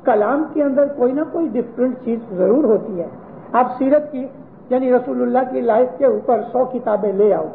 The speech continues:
سو کتابوں کے اندر normal چیزیں آپ کو سب سو کتابوں میں ملیں گی، لیکن ہر کتاب میں کہیں نہ کہیں ایک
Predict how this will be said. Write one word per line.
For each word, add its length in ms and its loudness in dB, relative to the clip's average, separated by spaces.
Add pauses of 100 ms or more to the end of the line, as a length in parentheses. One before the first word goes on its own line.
(1500)
سو 60 4 (160)
کتابوں 380 -4 (100)
کے 80 -6
اندر 180 -4 (280)
normal 600 2
چیزیں 360 -4
آپ 220 -4
کو 60 0 (120)
سب 100 0 (120)
سو 60 2 (120)
کتابوں 320 -2
میں 120 -6
ملیں 280 -2
گی، 100 -10 (800)
لیکن 280 4 (220)
ہر 140 4 (100)
کتاب 380 -2
میں 100 -2 (120)
کہیں 260 -4
نہ 120 -6 (140)
کہیں 280 -6 (340)
ایک 180 4